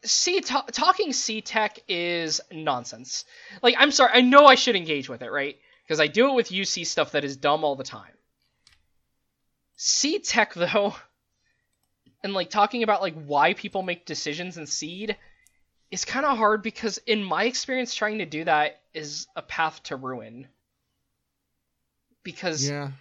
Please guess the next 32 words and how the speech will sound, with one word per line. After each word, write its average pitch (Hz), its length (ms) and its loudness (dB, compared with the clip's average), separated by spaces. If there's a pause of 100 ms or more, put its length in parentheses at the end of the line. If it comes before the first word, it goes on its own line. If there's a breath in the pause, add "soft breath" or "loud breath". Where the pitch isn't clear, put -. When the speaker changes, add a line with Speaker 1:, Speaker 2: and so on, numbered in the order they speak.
(500 soft breath)
Speaker 1:
accepting 302 420 2
the 254 60 2
show 240 300 6
on 220 100 4
its 190 100 -8
own 196 160 -2
terms, 156 640 -4 (960)
it's, - 400 -2 (1300)
I 139 120 -8
don't 113 140 -12
know. 123 220 -18 (720 loud breath)
Speaker 2:
I 170 80 2
mean, 190 160 2
like, 180 340 -2
part 226 220 0
of 208 60 -4
the 190 100 0
premise 175 420 0
of 147 120 -2
the 135 100 0
setting 131 540 0
is, 123 500 -2 (440 soft breath)
uh, 139 220 2
there 143 200 2
was 151 120 2
a 143 60 -2
tragedy, 131 580 0
and 127 80 -2
in 131 100 -2
response 135 440 -2
to 131 120 -2
that, 120 300 -2